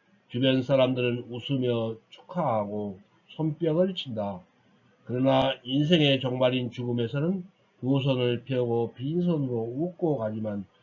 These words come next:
주변 사람들은 슬퍼하며 애도한다. 태어날 때는 울고 태어났지만 죽을 때는 웃으면서 간다는 말이다.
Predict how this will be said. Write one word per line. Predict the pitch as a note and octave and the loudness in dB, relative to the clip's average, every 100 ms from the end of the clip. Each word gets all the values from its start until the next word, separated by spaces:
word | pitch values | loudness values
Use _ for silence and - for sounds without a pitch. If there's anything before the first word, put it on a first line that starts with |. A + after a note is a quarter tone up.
| _ _ _ _ | _ _ _ _
주변 | - B2 B2+ B2 | -4 0 2 0
사람들은 | C#3 B2 B2 A#2+ A#2 A#2 | 2 2 2 0 -2 -2
슬퍼하며 | A2+ - G3 - B2+ C3+ B2 B2 A#2 A2 | -6 -8 -10 -2 2 2 2 0 -2 -4
애도한다. | B2 D3+ F3 A2+ G#2+ G#2 G2 F2 _ _ _ _ _ | -4 0 0 0 -2 -4 -4 -8 _ _ _ _ _
태어날 | - C#3+ C#3 C3 C3 B2 | 2 6 6 4 -2 -6
때는 | C3 B2 B2 C3 | -6 -4 -6 -4
울고 | E3 D3+ C3+ B2+ B2+ | -2 0 0 -2 -4
태어났지만 | C3+ A#2+ A2 D3 E3+ F#3+ _ _ | -6 -4 -6 -4 -6 -6 _ _
죽을 | - A#2+ A#2+ | -8 -6 -6
때는 | A#2+ A#2 A#2 A#2 | -6 -6 -8 -10
웃으면서 | C3 C#3+ F3+ F#3 F3 F3 E3 | -16 -10 -6 -4 -2 -2 -4
간다는 | C#3 C3+ C#3+ F#3+ F#3 | -4 -4 -4 -2 -4
말이다. | B2 G#2 G#2 F#2+ G2 | -4 -6 -10 -14 -16